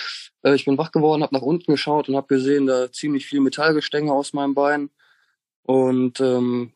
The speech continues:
das haben sie dann eingepackt in so einer Tüte und meinten, „Ja, wir verlegen sie dann jetzt.“ Und dann haben sie mich noch gefragt, „Möchten Sie mit dem Hubschrauber oder mit dem Krankentransport?“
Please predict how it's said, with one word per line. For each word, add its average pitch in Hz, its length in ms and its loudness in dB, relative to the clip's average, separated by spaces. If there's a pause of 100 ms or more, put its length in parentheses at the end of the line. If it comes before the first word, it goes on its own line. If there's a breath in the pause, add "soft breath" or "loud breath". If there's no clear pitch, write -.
das 127 200 -6
haben 139 180 2
sie 139 100 2
dann 123 140 0
eingepackt 143 480 0
in 143 80 2
so 139 60 2
einer 127 120 0
Tüte 160 600 0
und 127 180 -4
meinten, 135 360 -2
„Ja, 131 360 -2 (160)
wir 131 140 -10
verlegen 139 400 0
sie 151 120 -4
dann 147 160 0
jetzt.“ - 380 -6
Und 127 460 -2
dann 127 100 2
haben 135 140 4
sie 135 80 2
mich 131 120 2
noch 131 120 -4
gefragt, 139 540 -2
„Möchten 135 380 0
Sie 135 100 2
mit 127 120 2
dem 123 100 2
Hubschrauber 160 640 0
oder 123 340 -2
mit 120 160 -6
dem 113 400 -18
Krankentransport?“ 175 880 0